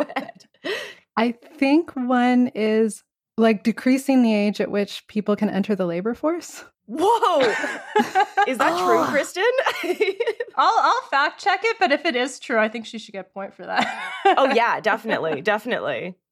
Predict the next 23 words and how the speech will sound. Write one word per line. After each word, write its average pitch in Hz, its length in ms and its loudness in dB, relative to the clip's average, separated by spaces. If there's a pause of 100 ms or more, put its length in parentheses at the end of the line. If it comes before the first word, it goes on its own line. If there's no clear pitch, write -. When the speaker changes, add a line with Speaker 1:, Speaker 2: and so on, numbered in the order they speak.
(140)
Speaker 2:
Hopefully 311 420 4
I'm 240 140 4
wrong. 202 260 0 (320)
I 214 100 4
think 240 440 2
the 247 160 2
other 220 200 4
one 202 240 4
was 180 260 -2
the 185 180 0
controversy 170 580 -2
around 160 260 2
parental 165 600 0
rights, 208 380 0
and 175 100 2
I'm 170 140 0
using 175 280 0
my 160 220 -2
air 165 160 -6
quotes - 360 -6
on 170 200 -2
that - 220 -10
one. 196 240 2